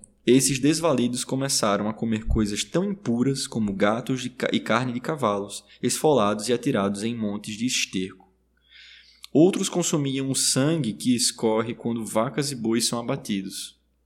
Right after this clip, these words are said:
e os restos que os cozinheiros jogam nas ruas.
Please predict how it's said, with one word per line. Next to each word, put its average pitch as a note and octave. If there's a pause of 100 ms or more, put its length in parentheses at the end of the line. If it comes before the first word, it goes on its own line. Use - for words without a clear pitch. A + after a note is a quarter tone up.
(1080)
e A#2
os A2+
restos C3+
que -
os A#2+
cozinheiros G#2
jogam G#2
nas A#2+
ruas. -